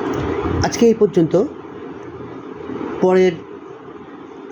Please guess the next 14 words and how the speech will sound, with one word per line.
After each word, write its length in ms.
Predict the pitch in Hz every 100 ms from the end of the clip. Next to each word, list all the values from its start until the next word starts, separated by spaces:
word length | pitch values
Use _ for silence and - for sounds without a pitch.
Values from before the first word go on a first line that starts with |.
| - - - - -
ক্লাসে 280 | - 175 -
নতুন 260 | 180 165 190
করে 220 | 185 180 175 156 - - - - - - - - - - - -
নতুন 200 | 175 185
টপিক 240 | 180 165 185
নিয়ে 140 | 185 180 -
আলোচনা 280 | 156 180
করব। 220 | 170 156 170 254 - - - - - - - - - - - - - - - 143
ভালো 200 | 143 185
থেকো, 220 | 185 190 202
ভালো 200 | 170 185
ভেবো, 220 | 185 185 196
আর 60 |
অবশ্যই 440 | 170 156 - 165